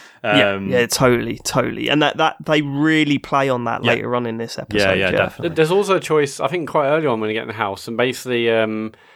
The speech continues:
Speaker 3: uh, uh, Daniel says, "With my power, I can help us." And again, there's two
Speaker 2: Yeah.
Speaker 3: options.
Speaker 2: Yeah, um,
Speaker 1: What are the options?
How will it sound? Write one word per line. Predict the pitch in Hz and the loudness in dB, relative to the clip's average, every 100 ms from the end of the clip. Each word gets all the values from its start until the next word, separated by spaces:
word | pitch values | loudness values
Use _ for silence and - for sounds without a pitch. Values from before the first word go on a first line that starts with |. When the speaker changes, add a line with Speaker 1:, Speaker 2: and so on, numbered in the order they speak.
| _ _ _ - | _ _ _ -4
Speaker 3:
uh, | 113 107 107 _ _ - - | -2 -2 -4 _ _ -18 -8
uh, | 117 107 110 | -6 -6 -6
Daniel | - 117 120 117 | -2 -2 0 -2
says, | - 113 107 | 0 0 2
"With | 127 | 0
my | 123 120 | 0 0
power, | 123 113 113 | 0 0 2
I | 110 | 0
can | 120 | -2
help | 113 127 113 | -2 -2 0
us." | 95 - - - _ _ - | -4 -6 -14 -16 _ _ -10
And | 113 | -6
again, | 113 113 | 0 0
there's | 117 | 2
two | 135 | 4
Speaker 2:
Yeah. | 117 | 2
Speaker 3:
options. | 113 - 104 95 - - _ _ _ _ - - | 0 -6 -14 -14 -18 -20 _ _ _ _ -20 -10
Speaker 2:
Yeah, | 143 160 143 98 - | 0 2 4 2 -4
um, | 123 123 120 120 120 120 131 | 0 4 6 4 2 -2 0
Speaker 1:
What | 151 | 0
are | 151 | 2
the | 170 | 2
options? | 175 - 220 - | 2 -2 -4 -6